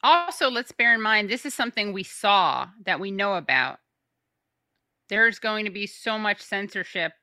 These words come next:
pre-censorship of pieces, so that if someone wanted to do something like this, first of all, they probably, it's gonna take a lot of obstacles. There are gonna be a lot of obstacles. So, so first of all, people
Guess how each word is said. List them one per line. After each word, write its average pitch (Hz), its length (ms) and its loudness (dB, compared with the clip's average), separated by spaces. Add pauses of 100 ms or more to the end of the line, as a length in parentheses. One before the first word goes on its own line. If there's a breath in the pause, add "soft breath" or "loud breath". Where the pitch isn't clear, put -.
pre-censorship 185 1000 -4 (160)
of 175 140 -10
pieces, 156 520 -12
so - 460 -8
that 180 300 0
if 180 120 -6
someone 196 320 -4
wanted 202 260 0
to 208 100 -8
do 170 120 -10
something 170 320 -10
like 156 180 -6
this, 151 380 -6 (720 soft breath)
first 294 220 4
of 233 100 0
all, 214 100 4
they 202 140 0
probably, 208 400 2 (300)
it's 214 140 -10
gonna 220 260 -4 (100)
take - 480 -14
a 208 100 -4
lot 202 280 0
of 185 80 -8
obstacles. 156 880 -10 (280)
There 208 100 -4
are 202 40 -6
gonna 220 160 -2
be 214 60 -2
a 214 60 -2
lot 220 140 4
of 208 60 -2
obstacles. 196 480 -4
So, - 100 -10 (200)
so - 320 -4 (320)
first 240 220 -4
of 233 40 -2
all, 208 80 -2
people 208 520 -8